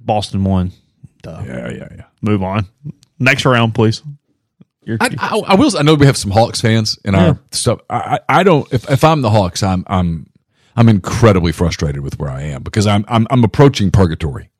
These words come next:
Speaker 1: Mm-hmm.
Speaker 2: I've got this elite player who doesn't work with my team. Most N B A people put him at the top of overrated list. Nobody's the, the, the list of people that are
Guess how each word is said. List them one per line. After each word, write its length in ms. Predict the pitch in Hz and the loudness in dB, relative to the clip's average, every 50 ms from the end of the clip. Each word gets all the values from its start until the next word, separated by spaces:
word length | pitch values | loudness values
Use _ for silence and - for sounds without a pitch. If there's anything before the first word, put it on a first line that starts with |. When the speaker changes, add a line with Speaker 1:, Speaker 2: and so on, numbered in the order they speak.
| _ _ - | _ _ -6
Speaker 1:
Mm-hmm. 300 | 120 107 98 92 104 101 98 - _ _ _ _ _ _ _ _ _ _ _ _ _ _ _ _ | -6 -4 -4 -4 -6 -8 -8 -10 _ _ _ _ _ _ _ _ _ _ _ _ _ _ _ _
Speaker 2:
I've 160 | - 113 98 | -4 -2 2
got 200 | 104 113 107 - | 2 2 2 4
this 260 | - 110 - - - - _ _ _ _ _ _ _ _ _ _ _ _ _ _ _ _ _ _ _ | 2 2 2 0 -4 -10 _ _ _ _ _ _ _ _ _ _ _ _ _ _ _ _ _ _ _
elite 460 | - 143 143 143 151 175 190 180 - - | 2 2 4 6 6 6 6 4 2 0
player 460 | 107 151 151 143 139 135 131 123 117 | 2 4 4 6 6 4 4 6 6
who 100 | 113 113 | 6 6
doesn't 360 | 101 127 120 120 101 131 - | 6 4 2 2 0 -4 -2
work 320 | 98 107 107 101 101 - _ _ _ _ | 2 4 4 4 2 0 _ _ _ _
with 140 | - - - | -10 -4 -2
my 120 | 101 92 85 | -2 -2 2
team. 420 | - 101 87 78 73 71 73 71 _ _ _ _ _ _ _ _ _ _ _ _ _ _ _ _ _ _ _ _ _ _ _ _ _ _ _ _ _ _ _ _ _ _ _ | 2 2 2 2 -2 -4 -8 -12 _ _ _ _ _ _ _ _ _ _ _ _ _ _ _ _ _ _ _ _ _ _ _ _ _ _ _ _ _ _ _ _ _ _ _
Most 300 | 104 123 151 151 - 156 | 4 6 6 6 6 6
N 80 | 151 139 | 4 6
B 140 | 127 120 123 | 6 6 6
A 100 | 127 117 | 6 6
people 260 | - 113 92 - 95 | 4 2 2 2 2
put 180 | - 107 107 104 | 4 4 4 4
him 80 | 95 | 2
at 80 | 92 - | 0 -4
the 60 | 85 | -6
top 300 | - - 107 107 - - 104 | -4 -2 0 0 0 0 -2
of 200 | 90 78 - - _ - | -4 -4 -8 -14 _ 0
overrated 680 | 107 107 110 95 101 92 87 85 85 82 82 82 71 76 | 2 2 4 4 4 4 4 4 4 2 2 0 0 0
list. 400 | 78 78 76 80 - - - - _ _ _ _ _ _ _ _ _ _ _ _ _ 95 | -2 -2 -2 -2 -6 -8 -12 -16 _ _ _ _ _ _ _ _ _ _ _ _ _ 2
Nobody's 440 | 113 135 143 135 127 113 101 90 | 2 4 4 4 4 2 2 2
the, 120 | 98 123 - | 0 -2 -2
the, 180 | 113 107 117 | 2 2 2
the 240 | 110 104 - 107 98 - | 2 2 0 0 0 -2
list 340 | 110 117 147 151 - - | 2 4 4 4 4 2
of 100 | 120 - | -4 0
people 240 | - 127 113 - 101 | 2 2 2 4 2
that 140 | 101 98 - | 0 0 0
are 240 | 98 95 98 98 | -2 -2 -2 -4